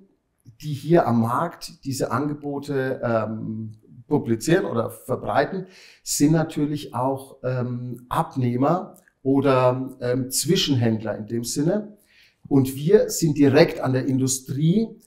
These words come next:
direkt am Abnehmer dran und direkt auch am Großhandel, wo wir die Waren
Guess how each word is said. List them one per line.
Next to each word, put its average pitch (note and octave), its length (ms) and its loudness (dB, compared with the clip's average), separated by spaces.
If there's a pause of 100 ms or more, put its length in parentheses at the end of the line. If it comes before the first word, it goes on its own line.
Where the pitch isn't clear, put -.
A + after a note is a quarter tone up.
(280)
direkt - 640 6
am C#3 200 -2
Abnehmer C3 520 2
dran C3+ 460 -2 (360)
und E3 220 4
direkt E3 320 6
auch D#3+ 140 4
am D#3 140 -2
Großhandel, A#2+ 760 2 (100)
wo C3+ 160 2
wir C#3+ 100 4
die C3+ 160 -2
Waren D#3+ 520 2